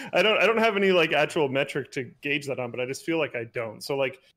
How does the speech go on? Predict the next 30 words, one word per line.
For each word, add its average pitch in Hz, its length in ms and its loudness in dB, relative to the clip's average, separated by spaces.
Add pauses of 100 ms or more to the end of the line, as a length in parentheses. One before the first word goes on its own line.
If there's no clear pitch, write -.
(200)
technically 165 440 0
Prime 139 340 -2
would 131 100 -4
just 123 160 -12
lose 127 280 -6
me 131 100 -6
money 120 300 -6
anyways, 113 600 -8 (240)
because 123 300 -6
realistically 151 500 0
you're 139 120 0
just 135 140 -4
trying 147 120 -2
to 131 60 -4
get 139 160 -2
for 127 100 -20
free 131 220 -6
shipping, 131 320 -6
but 160 100 -8
you 175 100 -4
can 170 160 -2
pre-, - 320 -6
you 180 140 -6
can 170 120 -2
pay 247 260 0
for 208 120 0
the 156 80 0
same 190 300 -2
shipping 139 320 -8
time. 147 480 -2